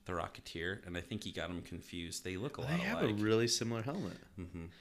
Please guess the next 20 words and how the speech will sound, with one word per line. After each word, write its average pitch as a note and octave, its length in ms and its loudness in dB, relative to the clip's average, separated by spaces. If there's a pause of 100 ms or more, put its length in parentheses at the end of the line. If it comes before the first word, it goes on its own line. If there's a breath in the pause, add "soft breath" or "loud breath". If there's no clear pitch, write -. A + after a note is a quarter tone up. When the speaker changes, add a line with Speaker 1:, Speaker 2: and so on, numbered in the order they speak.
(500 loud breath)
Speaker 2:
Uh, A#2 340 6
now, A#2+ 300 8
Boba B2 260 6
Fett C#3 220 8
has, G#2 200 6
like, F2+ 180 4
a F2 80 2
jetpack. F2+ 720 2
Does, F#2+ 420 2 (120)
does F2 480 -2 (220)
this F2 240 -2
Mandalorian F#2 580 0
character? - 500 -8
Speaker 1:
I G#2 120 -2
don't D#3+ 260 -2
know. D#3+ 260 -4 (1080 loud breath)
Speaker 2:
His C#3+ 180 8
name's A3+ 340 10
not G2+ 200 8
Mandalorian. F2 720 2